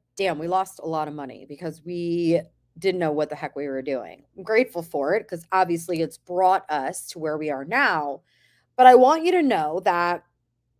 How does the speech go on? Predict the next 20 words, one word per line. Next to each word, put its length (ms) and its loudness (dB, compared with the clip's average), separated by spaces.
like, 200 -6
you, 220 -6
your, 340 -4
your 320 0
Facebook 440 -2
groups 260 -8
are 60 -6
gonna 180 -4
evolve. 480 -6
Just 180 -6
like 140 -2
your 80 0
marketing 480 0
evolves, 720 0
all 280 6
of 80 0
it's 180 -2
gonna 160 2
have 280 -6
to 180 -6